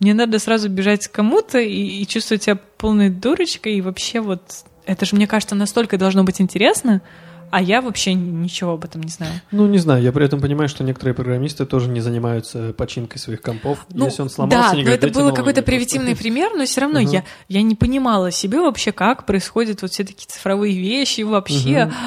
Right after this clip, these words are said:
Speaker 2: Мгм,
Speaker 1: что
Speaker 2: мгм.
Speaker 1: такое нолик, один — ноль, один — ноль.
Speaker 2: Серьёзно, настолько? То есть у тебя никогда не было никакого минимального там И Т в школе?
Speaker 1: Нет,
Speaker 2: там,
Speaker 1: у нас в
Speaker 2: программирования?
Speaker 1: школе мы на
Speaker 2: Мгм.
Speaker 1: информатике пять лет рисовали в Paint.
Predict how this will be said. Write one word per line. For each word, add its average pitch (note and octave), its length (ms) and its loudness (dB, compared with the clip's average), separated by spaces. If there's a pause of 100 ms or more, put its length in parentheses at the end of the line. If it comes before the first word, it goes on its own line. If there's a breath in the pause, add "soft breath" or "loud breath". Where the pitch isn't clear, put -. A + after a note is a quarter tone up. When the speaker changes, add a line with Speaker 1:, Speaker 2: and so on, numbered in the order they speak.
Speaker 2:
Мгм, D3+ 80 -4
Speaker 1:
что C#3+ 120 0
Speaker 2:
мгм. A3 60 2
Speaker 1:
такое A3+ 360 0
нолик, B3 400 2
один — G#3 260 2
ноль, B3 260 4
один — G3+ 200 2
ноль. G3+ 80 4
Speaker 2:
Серьёзно, C3+ 260 4
настолько? B2 480 -2
То - 60 -10
есть A#2 100 -6
у C3+ 60 -2
тебя C3 180 -2
никогда C#3+ 400 -6
не C#3 100 -4
было C3 140 -2
никакого B2+ 500 -2
минимального B2 640 -4
там A2+ 300 -8 (280 loud breath)
И F3+ 120 -6
Т B2+ 360 2 (100)
в - 60 -8
школе? G2 340 4
Speaker 1:
Нет, A#2 160 2
Speaker 2:
там, A#2+ 80 -4 (100)
Speaker 1:
у A3 60 4
нас A3 220 6
в - 20 2
Speaker 2:
программирования? B2 40 2 (120)
Speaker 1:
школе C4 260 6
мы G#3 140 4
на G3+ 60 4
Speaker 2:
Мгм. G3+ 40 6
Speaker 1:
информатике F#3+ 960 -2
пять G#3 160 -4
лет G#3+ 180 -6
рисовали G3 360 -2
в - 80 -16
Paint. E3 320 -6